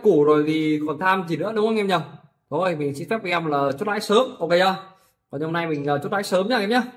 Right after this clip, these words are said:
Đấy thì cũng, ờ, kiếm được khá, khá là ok ở trong con game tài xỉu, ờ, tăng cái bài này rồi.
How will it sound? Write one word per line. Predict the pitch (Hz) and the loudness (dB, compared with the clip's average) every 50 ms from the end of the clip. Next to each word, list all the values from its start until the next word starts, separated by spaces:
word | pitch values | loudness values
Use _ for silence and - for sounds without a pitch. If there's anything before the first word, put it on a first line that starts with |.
| - - | -18 -18
Đấy | 139 143 180 202 | -16 -14 -14 -10
thì | - 175 165 | -8 -6 -6
cũng, | 156 - 165 180 214 233 | -4 -4 -6 -4 -2 -2
ờ, | 233 214 202 190 180 180 - - | 0 0 0 0 0 -2 -2 -2
kiếm | 196 214 226 | -2 0 0
được | 208 - | 0 -2
khá, | 208 208 - | -4 -4 -2
khá | - 196 214 240 262 | 0 2 2 2 2
là | 226 | 0
ok | 180 180 175 - - 190 196 190 160 | -2 -4 -4 -4 -2 -2 0 -2 -2
ở | 123 - - | -4 -4 -4
trong | 165 165 165 | -4 -4 -4
con | 170 170 | -2 -2
game | 175 170 165 | -4 -2 -4
tài | 139 131 | -6 -8
xỉu, | 131 - 123 101 101 104 | -6 -8 -8 -8 -6 -6
ờ, | 107 113 117 113 - - _ _ _ _ _ _ - - - | -4 -4 -4 -6 -8 -14 _ _ _ _ _ _ -10 -4 -2
tăng | 160 156 | -2 0
cái | 160 180 | 0 2
bài | 208 208 196 175 | 2 2 2 2
này | 170 160 | 0 0
rồi. | 165 165 165 | 0 0 0